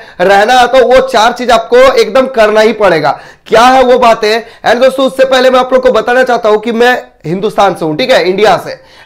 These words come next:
And guys, हमारे हिंदुस्तान में काम को लेकर के इतना गंदा,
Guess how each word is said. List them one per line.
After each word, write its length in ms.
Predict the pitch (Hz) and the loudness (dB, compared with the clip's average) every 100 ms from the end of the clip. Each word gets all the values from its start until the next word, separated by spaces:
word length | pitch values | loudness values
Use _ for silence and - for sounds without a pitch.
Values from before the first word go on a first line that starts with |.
| 202 | -2
And 120 | 254 | 0
guys, 200 | 247 269 | 2 0
हमारे 360 | 208 196 226 262 | 0 0 2 2
हिंदुस्तान 600 | 240 208 247 - 240 269 | 0 -2 -8 -2 0 0
में 280 | 240 226 240 | 0 -4 -4
काम 320 | 208 208 262 | -2 -2 0
को 100 | 262 | 0
लेकर 280 | 247 214 226 | 0 0 -2
के 240 | 226 226 | 2 2
इतना 400 | 202 - 220 254 | 0 -4 -2 -2
गंदा, 760 | 214 139 156 180 208 254 208 214 | -2 -4 -2 0 2 2 2 -2